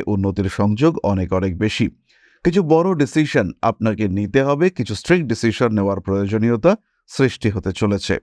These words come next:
গুরুতুল্য ব্যক্তির পরামর্শে কিছু উন্নতির সংযোগ বাড়বে, দীক্ষা নেওয়ার প্রয়োজনীয়তা উপলব্ধি করতে পারেন। নাম, যশ, প্রভাব, প্রতিপত্তি ইত্যাদি বৃদ্ধির সংযোগ অনেক অনেক বেশি।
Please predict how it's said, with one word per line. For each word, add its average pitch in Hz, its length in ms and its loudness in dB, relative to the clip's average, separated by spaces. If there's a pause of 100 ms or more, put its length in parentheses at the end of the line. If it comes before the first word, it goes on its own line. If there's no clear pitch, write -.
(320)
গুরুতুল্য 214 640 2 (160)
ব্যক্তির 143 360 2
পরামর্শে 110 680 0 (480)
কিছু 202 280 0 (140)
উন্নতির 135 460 0 (120)
সংযোগ 104 320 2 (140)
বাড়বে, 101 280 2 (240)
দীক্ষা 127 480 -2
নেওয়ার 151 320 2
প্রয়োজনীয়তা 110 760 0 (100)
উপলব্ধি 98 500 -2
করতে 101 360 -2
পারেন। 117 340 2 (500)
নাম, 127 200 2 (100)
যশ, 113 300 2 (100)
প্রভাব, 104 320 2 (100)
প্রতিপত্তি 98 540 -2 (100)
ইত্যাদি 95 340 -2
বৃদ্ধির 95 380 0
সংযোগ 110 420 2 (140)
অনেক 95 320 -2
অনেক 92 220 -2
বেশি। 101 280 -2